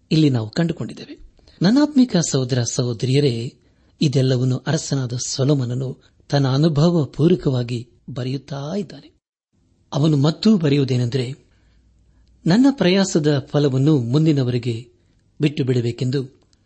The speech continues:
ನಾನು ಲೋಕದಲ್ಲಿ ಪಟ್ಟ ಪ್ರಯಾಸಕ್ಕೆಲ್ಲ ಬೇಸರಗೊಂಡೆನು."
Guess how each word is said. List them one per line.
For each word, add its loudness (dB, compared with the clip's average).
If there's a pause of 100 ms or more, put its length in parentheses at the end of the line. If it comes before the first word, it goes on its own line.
(380)
ನಾನು 4
ಲೋಕದಲ್ಲಿ 4
ಪಟ್ಟ -4
ಪ್ರಯಾಸಕ್ಕೆಲ್ಲ -4 (520)
ಬೇಸರಗೊಂಡೆನು." -4